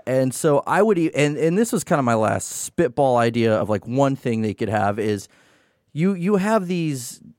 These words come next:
you do have cutscenes like Halo two where you're seeing the Covenant side of things, and maybe even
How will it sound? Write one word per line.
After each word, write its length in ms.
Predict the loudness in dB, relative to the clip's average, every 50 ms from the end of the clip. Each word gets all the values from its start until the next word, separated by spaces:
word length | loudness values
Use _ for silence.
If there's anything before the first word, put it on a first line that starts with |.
| _ _ _ -8
you 180 | -2 -2 -2
do 180 | 0 2 2 4
have 180 | 4 2 0
cutscenes 720 | 0 -4 -4 -4 -2 -6 -4 -4 -2 -2 -4 -4 -6 -10 -16 -14 -8
like 300 | -2 0 0 0 0 0
Halo 260 | 0 0 2 2 2
two 320 | 0 0 0 2 2 2
where 140 | 2 2 2
you're 140 | 2 0 -2
seeing 280 | -2 -2 -2 0 0 0
the 80 | -2
Covenant 380 | -2 -4 -4 -4 -2 -4 -6 -2
side 180 | -2 0 0
of 100 | 0 -2
things, 320 | -4 -6 -6 -6 -6 -8 -6
and 180 | -4 -2 0 0
maybe 240 | 2 2 2 2 2
even 500 | 0 0 0 0 0 2 2 0 0